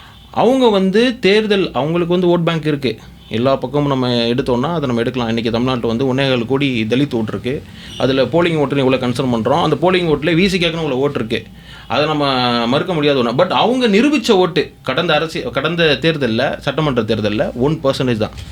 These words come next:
இப்ப பாயிண்ட் நைன் நைன் தான். அது ஒண்ணு கூட கம்ப்ளீட் ஆகல. But ஆனாலும் அவங்களுடைய தேவையும் வந்து இங்க இருக்கக்கூடிய எல்லா கட்சிக்கும் தேவைப்படுது. இன்னைக்கு வந்து நேத்து வந்து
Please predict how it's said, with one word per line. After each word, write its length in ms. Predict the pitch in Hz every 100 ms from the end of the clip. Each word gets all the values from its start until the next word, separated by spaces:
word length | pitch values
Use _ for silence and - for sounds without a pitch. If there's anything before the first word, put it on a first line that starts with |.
| -
இப்ப 140 | - 95
பாயிண்ட் 320 | 139 190 165
நைன் 200 | 156 160
நைன் 120 | 143
தான். 140 | 135
அது 260 | - 107 147
ஒண்ணு 100 | 185
கூட 140 | 180
கம்ப்ளீட் 320 | - 147 165 143
ஆகல. 220 | 117 - - - - -
But 120 | 120
ஆனாலும் 680 | 120 135 196 233 240 262 233 139
அவங்களுடைய 480 | 165 208 196 165
தேவையும் 520 | 190 214 233 214 226 233
வந்து 360 | 185 214 285
இங்க 240 | 170 170 170
இருக்கக்கூடிய 500 | 240 196 185 202 175
எல்லா 260 | 220 311
கட்சிக்கும் 320 | 294 240 269
தேவைப்படுது. 380 | 196 165 135 113 -
இன்னைக்கு 260 | 123 131
வந்து 520 | 131 135 139 127 123
நேத்து 260 | 123 139 139
வந்து 360 | 127 131 135